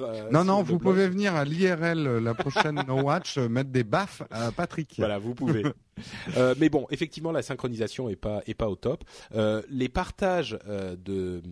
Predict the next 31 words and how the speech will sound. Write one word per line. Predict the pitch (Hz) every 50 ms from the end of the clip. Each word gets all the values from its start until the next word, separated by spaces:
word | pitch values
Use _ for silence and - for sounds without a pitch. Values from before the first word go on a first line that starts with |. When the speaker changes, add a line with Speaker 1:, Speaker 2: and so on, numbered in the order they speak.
| 80 -
Speaker 1:
de | - 120 117
photos | 113 - 135 127 127 - 143 135 127 - - - _
sont, | - - - 117 107 101 - 107
euh, | 98 87
très | 85 - - 139
bien | 135 123 131 123
faits. | - - 139
Vous | 127 117 101
pouvez | - - 113 117
les | 110 110 101 117
envoyer | 113 107 110 110 110 117 120
sur | 117 - - 120 107
Facebook, | - - 101 95 95 90 104 107 - -
Twitter, | - 95 - - 113 107 101
machin, | 98 92 - - 113
tout | - - 110
ça, | - - 107 - - - - - _ -
ou | 190 185
même | 175 175 175 175 160 131 107 -
entre | - 156 160 - - - 113
différents | 113 120 127 - - 156 143 147 143 127
appareils, | 131 113 - 113 107 147 185 165
de | 123 110
l'iPad | 104 107 110 - - 127 117 117
à | 104
l'iPhone | 101 101 101 98 - - 123 123 123 123 120 120 113
ou, | 104 98 92 92
euh, | 90 87 87 92
ce | 92 - 120
type | 110 - - 127 117 107
de, | 101 101 95 90 90 87